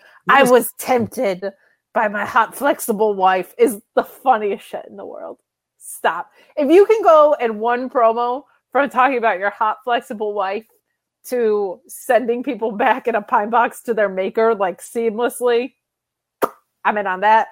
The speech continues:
Speaker 1: The Eddie Kingston promo, all day.
Speaker 2: That was very good.
Speaker 1: Toni
Speaker 2: I did
Speaker 1: Storm
Speaker 2: that. Yep.
Speaker 1: getting interviewed in her New York skyrise. Holy fuck.
Speaker 2: Can we talk about how it, how R J City is the perfect person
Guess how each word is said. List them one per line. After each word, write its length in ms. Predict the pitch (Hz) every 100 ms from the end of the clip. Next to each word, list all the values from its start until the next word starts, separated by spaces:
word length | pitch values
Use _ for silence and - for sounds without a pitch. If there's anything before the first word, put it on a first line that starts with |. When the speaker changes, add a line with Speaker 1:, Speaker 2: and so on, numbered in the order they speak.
| _ _ -
Speaker 1:
The 100 | 208
Eddie 140 | 214
Kingston 440 | - 233 - 262
promo, 540 | 262 262 254 262 262 277 _ _ _ _ _ _ _ _ _ _ _ _ _ _ _ _ -
all 240 | 208 202
day. 380 | 190 175 180 180 -
Speaker 2:
That 100 | 185
was 120 | 165
very 220 | 143 135
good. 260 | 127 127 123
Speaker 1:
Toni 300 | - 262 262
Speaker 2:
I 40 |
did 140 | 147 147
Speaker 1:
Storm 380 | 277 277 285 311 370 359 _
Speaker 2:
that. 40 | 131
Yep. 120 | - _ _ _ _ _ -
Speaker 1:
getting 260 | 262 320 254
interviewed 480 | 262 269 277 302
in 120 | 311 285
her 580 | 226 262 254 220 214 233
New 180 | 240 262
York 280 | 262 262 -
skyrise. 760 | - 285 269 269 285 302 330
Holy 560 | - - 277 254 214 214
fuck. 1040 | - - _ _ 180 185 196 190 190 196
Speaker 2:
Can 160 | 190 156
we 100 | 247
talk 280 | 165 143 143
about 240 | 131 123
how 140 | 127
it, 200 | 123 139 -
how 280 | 139 135 - -
R 140 | 147
J 200 | 147 147
City 460 | 127 156 131 120 -
is 180 | 151 123
the 140 | 135 127 _
perfect 500 | - 170 175 - _
person 480 | 135 120 - 170